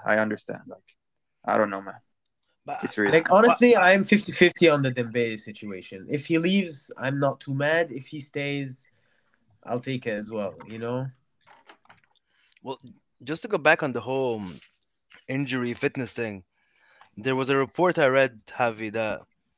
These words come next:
Speaker 2: apparently they did a study when he was getting injured all the time.
Speaker 1: Mm-hmm.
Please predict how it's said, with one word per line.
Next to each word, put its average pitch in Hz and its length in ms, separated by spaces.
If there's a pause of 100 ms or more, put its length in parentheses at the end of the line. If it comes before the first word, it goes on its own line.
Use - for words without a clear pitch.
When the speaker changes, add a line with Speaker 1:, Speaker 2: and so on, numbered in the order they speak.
(500)
Speaker 2:
apparently 160 460
they 143 120
did 156 120
a 151 80
study 165 460
when 123 220
he 120 100
was 127 120
getting 143 260
injured 135 380
all 131 180
the 131 60
time. 139 400 (720)
Speaker 1:
Mm-hmm. 110 280